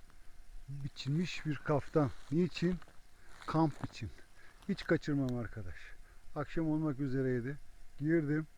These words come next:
anız tarlasına, köşesine, bana uygun olan yere çadırımı kurdum. Bisikletimi de yerleştirdim. Tezgahımı da hazırladım. Biraz sonra yemeğimi ve içeceğimi içeceğim. Gecenin keyfini süreceğim.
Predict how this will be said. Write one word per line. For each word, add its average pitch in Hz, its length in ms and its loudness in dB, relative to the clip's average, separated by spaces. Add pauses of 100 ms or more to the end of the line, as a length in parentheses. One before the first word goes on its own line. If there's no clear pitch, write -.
anız 143 240 0
tarlasına, 135 680 0 (420)
köşesine, 151 600 2 (380)
bana 160 200 4
uygun 156 300 6
olan 147 220 6
yere 143 340 4 (380)
çadırımı 151 520 2
kurdum. 151 340 0 (460)
Bisikletimi 160 640 2
de 156 60 6
yerleştirdim. 151 800 2 (360)
Tezgahımı 175 680 8
da 175 80 8
hazırladım. 165 500 6 (480)
Biraz 208 220 4
sonra 160 220 4
yemeğimi 170 640 6 (460)
ve 220 100 4
içeceğimi 170 500 6
içeceğim. 165 400 2 (380)
Gecenin 170 360 6
keyfini 156 480 4
süreceğim. 104 480 0